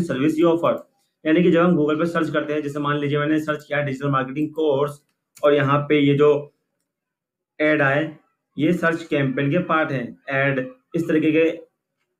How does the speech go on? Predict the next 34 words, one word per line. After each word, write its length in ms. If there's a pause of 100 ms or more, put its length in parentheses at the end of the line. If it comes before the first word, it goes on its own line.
(160)
ऐड 260
को 80
हम 140
search 260
campaign 360
कहते 180
हैं, 60
यानी 120
कि 80
जब 140
हम 140 (220)
search 260
कैंपेन 400
में 100
कोई 120
ऐड 320
बनाते 300
हैं 240
तो 100
वो 160
इस 220
तरीके 200
से 80
शो 220
होते 220
हैं। 160 (440)
Number 240
दूसरे 240
पे 80
आता 160
है 80
display 400
campaign, 500 (400)
image 480